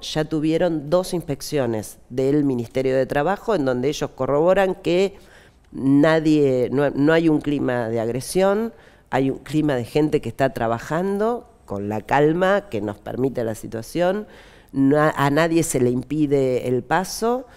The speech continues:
eh, a menos que, bueno, no sé, que alguien que venga con alguna actitud agresiva, seguramente.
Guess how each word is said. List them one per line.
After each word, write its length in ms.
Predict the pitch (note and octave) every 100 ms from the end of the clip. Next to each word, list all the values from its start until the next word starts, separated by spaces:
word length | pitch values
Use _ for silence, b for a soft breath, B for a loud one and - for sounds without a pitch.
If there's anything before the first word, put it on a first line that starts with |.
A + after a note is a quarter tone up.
| B B _
eh, 200 | A#2+ A2
a 100 | G#2+
menos 300 | A2 A#2 C#3+
que, 100 | -
bueno, 200 | G#2 A#2
no 100 | G2
sé, 260 | G2+ C#3 A#2
que 100 | -
alguien 520 | - - A#2 A2 G#2+
que 160 | - G#2
venga 400 | A#2+ B2 A#2+ A#2
con 240 | A2+ A2+
alguna 1200 | A2+ A#2 D3+ C#3+ C3+ C3 C3 B2+ B2 B2 B2+ B2+ A#2+ -
actitud 680 | C3+ C3 - C3+ D#3+ D#3+
agresiva, 880 | D3 C#3 C3+ C#3+ - E3+ F#3+ G3 E3+ B2+
seguramente. 760 | C3 A#2 C3 B2 D#3+ G3 C3